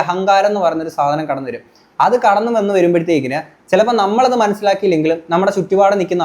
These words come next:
ആൾക്കാരത് മനസ്സിലാക്കും. അങ്ങനെ ചുറ്റുപാടുള്ള ആൾക്കാർക്ക് നമ്മുടെ ഈ ഒരു അഹങ്കാരം അങ്ങനത്തുള്ള സാധനങ്ങൾ അവരിലോട്ട് എത്തുമ്പോഴത്തേക്കിന് ചില സമയങ്ങളിൽ നമ്മൾ പറയുന്ന കേൾക്കാനെ കൊണ്ട് ആ അടുത്തുണ്ടായിരുന്ന ആൾക്കാർ പോലും ഇല്ലാത്തൊരവസ്ഥ ഉണ്ടാവും. So അതുകൊണ്ട് തന്നെ ഈ ഒരു പ്ലാറ്റ്ഫോം നമ്മുടെ വെറും ജോലി മാത്രമാണ് എന്നുള്ള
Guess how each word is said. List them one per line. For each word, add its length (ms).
ആൾക്കാരത് 440
മനസ്സിലാക്കും. 440
അങ്ങനെ 340
ചുറ്റുപാടുള്ള 520
ആൾക്കാർക്ക് 480
നമ്മുടെ 240
ഈ 40
ഒരു 120
അഹങ്കാരം 400
അങ്ങനത്തുള്ള 420
സാധനങ്ങൾ 340
അവരിലോട്ട് 440
എത്തുമ്പോഴത്തേക്കിന് 680
ചില 100
സമയങ്ങളിൽ 560
നമ്മൾ 260
പറയുന്ന 360
കേൾക്കാനെ 460
കൊണ്ട് 180
ആ 20
അടുത്തുണ്ടായിരുന്ന 680
ആൾക്കാർ 340
പോലും 220
ഇല്ലാത്തൊരവസ്ഥ 680
ഉണ്ടാവും. 200
So 120
അതുകൊണ്ട് 360
തന്നെ 160
ഈ 100
ഒരു 120
പ്ലാറ്റ്ഫോം 480
നമ്മുടെ 260
വെറും 180
ജോലി 360
മാത്രമാണ് 640
എന്നുള്ള 240